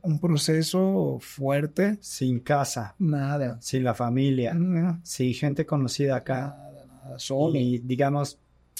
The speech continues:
Speaker 2: sin un trabajo formal que te permitiera
Speaker 1: Seguridad no había. O sea, podía, aparte, no tenía los papeles. Porque,
Speaker 2: Ah, cierto.
Speaker 1: porque yo me vine sin agencia. Entonces,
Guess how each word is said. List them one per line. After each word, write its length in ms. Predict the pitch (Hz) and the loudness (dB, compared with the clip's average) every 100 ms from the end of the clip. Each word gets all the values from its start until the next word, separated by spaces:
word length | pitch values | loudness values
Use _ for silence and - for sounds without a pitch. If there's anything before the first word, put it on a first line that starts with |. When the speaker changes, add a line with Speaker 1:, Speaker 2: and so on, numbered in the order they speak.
| - | -16
Speaker 2:
sin 200 | - 143 | -4 0
un 120 | 139 | 2
trabajo 720 | 139 147 147 147 151 143 139 - | 4 4 4 2 2 2 0 -6
formal 580 | - 127 120 135 139 135 | 0 0 2 2 0 0
que 100 | 131 | -4
te 420 | 127 123 117 117 | -2 -2 -2 -2
permitiera 920 | - 120 117 113 135 131 131 127 120 _ _ _ _ - | -2 -2 -2 0 0 0 -2 -4 -6 _ _ _ _ -8
Speaker 1:
Seguridad 560 | - 165 160 156 180 | 0 2 2 4 6
no 140 | 202 190 | 8 8
había. 360 | 165 165 120 - _ | 6 4 2 -6 _
O 40 | |
sea, 180 | - 147 | -2 0
podía, 500 | 147 143 147 156 160 - _ _ _ | 4 4 6 4 4 0 _ _ _
aparte, 480 | 156 - 165 165 170 | -6 8 10 10 8
no 120 | 139 | 0
tenía 260 | 143 151 156 | 2 4 4
los 120 | 165 | 4
papeles. 500 | 165 - 151 165 104 - _ _ _ _ _ | 2 0 2 2 0 -8 _ _ _ _ _
Porque, 260 | - 135 131 | -4 0 4
Speaker 2:
Ah, 160 | 143 131 | 4 2
cierto. 400 | - 147 139 - _ - - | -2 -6 -8 -12 _ -10 0
Speaker 1:
porque 800 | 139 135 139 143 139 139 165 - _ _ - | 2 2 2 0 2 0 -2 -4 _ _ -12
yo 220 | 151 143 | -2 2
me 120 | 143 | 4
vine 200 | 143 156 | 4 4
sin 180 | 160 160 | 4 2
agencia. 540 | 131 135 165 135 - - _ _ _ _ _ _ | 2 4 2 2 -4 -8 _ _ _ _ _ _
Entonces, 580 | - 143 120 131 113 | -4 -2 0 0 -2